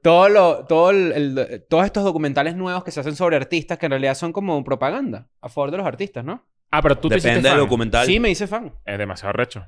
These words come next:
Speaker 1: Es increíble.
Speaker 2: Es que Alanis Morissette es demasiado recho.
Speaker 1: Y leí las letras y yo dije, "¿Sabes qué? Verga, qué arrecho este jeva, es demasiado increíble". Pero en el documental sí sale que ella tenía sus, este, eh, su banda, entre los que estaba Taylor Hawkins.
Speaker 3: Sí.
Speaker 2: Eh,
Speaker 1: Descanse, descanse en paz.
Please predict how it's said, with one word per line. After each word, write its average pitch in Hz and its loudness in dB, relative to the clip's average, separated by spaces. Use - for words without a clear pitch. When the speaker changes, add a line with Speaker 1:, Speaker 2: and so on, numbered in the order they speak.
Speaker 1:
Es 156 -2
increíble. 190 0
Speaker 2:
Es 165 -2
que 151 2
Alanis 147 2
Morissette 123 0
es 143 2
demasiado 127 -2
recho. 139 -4
Speaker 1:
Y 165 4
leí 165 6
las 180 -2
letras 196 2
y 160 -4
yo 160 -2
dije, 165 -4
"¿Sabes 180 -8
qué? 180 -2
Verga, 143 -6
qué 139 -4
arrecho 170 -4
este 185 -12
jeva, 180 -2
es 127 0
demasiado 147 -10
increíble". 156 -4
Pero 202 2
en 175 -2
el 156 0
documental 143 0
sí 175 -6
sale 175 4
que 131 -8
ella 135 0
tenía 156 -2
sus, 147 -4
este, 117 -4
eh, 113 -6
su - -8
banda, 143 0
entre 120 -8
los 120 -8
que 117 -12
estaba 117 -6
Taylor 147 -2
Hawkins. 147 -4
Speaker 3:
Sí. 101 -12
Speaker 2:
Eh, 110 -8
Speaker 1:
Descanse, 113 -10
descanse 117 -12
en 135 -12
paz. 135 -10